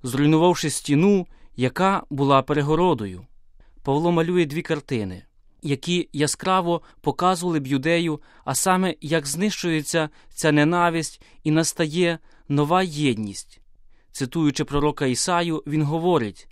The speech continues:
«Ті, що які були колись далекі, тепер стали близькі. Мир і тому, хто далеко, і хто близько». Але тепер ці двері відкриті. Ті, хто були колись далекі від Бога, наближені,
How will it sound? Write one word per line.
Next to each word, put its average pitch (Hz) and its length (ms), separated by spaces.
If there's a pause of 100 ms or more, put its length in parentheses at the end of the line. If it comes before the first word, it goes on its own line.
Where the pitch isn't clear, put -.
(420)
«Ті, - 180
що 170 200
які 156 220
були 170 240
колись 165 320
далекі, 139 640 (200)
тепер 180 340
стали 185 320
близькі. 151 640 (540)
Мир 151 380
і 143 100
тому, 147 320
хто - 180
далеко, 175 640 (200)
і - 40
хто - 220
близько». 135 640 (600)
Але 143 220
тепер 196 420 (220)
ці - 200
двері 190 260
відкриті. 135 760 (320)
Ті, 220 160
хто - 180
були 170 240
колись 170 340
далекі 165 480
від 127 160
Бога, 170 440 (180)
наближені, 123 840